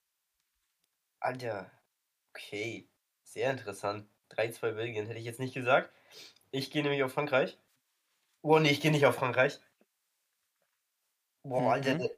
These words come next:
Speaker 1: ich sehe da vorne Lukaku rumlächeln und dann sehe ich da Benzema. Oh, Alter, das ist ein schwieriges Spiel zu tippen. Ich wollte gerade sagen zwei zwei, aber gibt ja keinen Sinn. Man muss ja gewinnen. Ähm, boah, schwierig. Fünf vier nach Elfmeterschießen für Belgien.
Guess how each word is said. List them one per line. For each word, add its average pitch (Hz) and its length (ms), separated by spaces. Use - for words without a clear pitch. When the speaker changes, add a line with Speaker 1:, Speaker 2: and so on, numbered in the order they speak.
Speaker 1:
ich 123 120
sehe 139 100
da 139 60
vorne 143 240
Lukaku 135 420
rumlächeln 127 500
und 127 120
dann 123 120
sehe 127 80
ich 127 80
da 127 80
Benzema. 127 560
Oh, - 160
Alter, - 220
das - 200
ist - 80
ein 123 80
schwieriges 120 500
Spiel 120 140
zu 123 100
tippen. 117 320
Ich 110 120
wollte 113 120
gerade 113 100
sagen 113 180
zwei 113 200
zwei, 123 240
aber 107 120
gibt 110 160
ja 113 80
keinen 113 180
Sinn. 127 180
Man 113 180
muss 127 160
ja 113 100
gewinnen. 104 260
Ähm, 110 420
boah, 80 320
schwierig. 110 480
Fünf 175 260
vier 165 140
nach 147 140
Elfmeterschießen 139 640
für 117 100
Belgien. 113 360